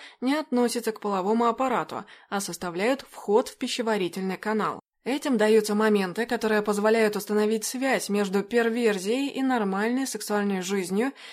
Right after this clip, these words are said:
и которые можно использовать как классификации перверзии. Перверзии представляют собой или а. переход за анатомические границы частей тела,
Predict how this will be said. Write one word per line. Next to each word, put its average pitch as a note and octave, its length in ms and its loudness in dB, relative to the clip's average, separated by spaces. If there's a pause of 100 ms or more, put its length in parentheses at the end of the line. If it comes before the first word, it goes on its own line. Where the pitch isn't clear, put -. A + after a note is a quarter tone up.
(100)
и G3 120 -6
которые A3 500 0
можно G3+ 320 2
использовать B3+ 600 -4
как C4+ 200 -4
классификации A3+ 880 -4
перверзии. G#3 800 -4 (200)
Перверзии G3+ 680 2
представляют F#3 580 -4
собой C4+ 440 0
или A3 600 0
а. G3+ 300 2 (260)
переход A3+ 480 2
за G#3 240 2
анатомические A3 840 0
границы G#3+ 460 2
частей G#3 380 -2
тела, G#3 460 0